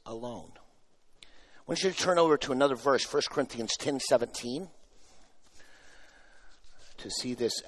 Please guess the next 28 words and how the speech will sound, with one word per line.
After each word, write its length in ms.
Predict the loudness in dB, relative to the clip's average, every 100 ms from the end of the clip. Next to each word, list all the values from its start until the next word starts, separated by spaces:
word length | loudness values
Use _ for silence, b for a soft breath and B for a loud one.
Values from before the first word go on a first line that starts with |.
| -8
more 260 | -4 -2
explicitly 1040 | 0 0 -2 -2 -4 -2 0 0 -2 -6 -6
described. 580 | -6 -4 -4 -2 0 0
First 220 | 2 2
Corinthians 440 | 2 -4 -4 -6 -6
ten 260 | -4 -2 -2 4
seventeen. 760 | 4 4 -4 -6 -4 -4 -4 -10 -18 -20 -20 -20 -20 _ _ -20 -20 B B B B B B B
Paul 280 | 2 6 8
is 120 | 6
speaking 380 | 2 -4 -4 2
about 200 | 6 6
communion. 680 | 4 -6 -2 0 2 0 -2 -6
Actually, 400 | -4 -2 -2 0
the 100 | -2
communion 540 | -4 -4 0 0 0
celebration 800 | 0 0 0 2 2 2 -2 -4
in 220 | -2 -4
the, 180 | -4 -6
in 80 | -6
the 100 | -8
church 380 | -6 -4 -4 -6
in 80 | 2
Corinth 460 | 6 8 6 4
has 120 | -2
gotten 260 | 2 2 4
out 140 | 2
of 80 | 2
hand. 480 | 0 -2 -2 -4 -8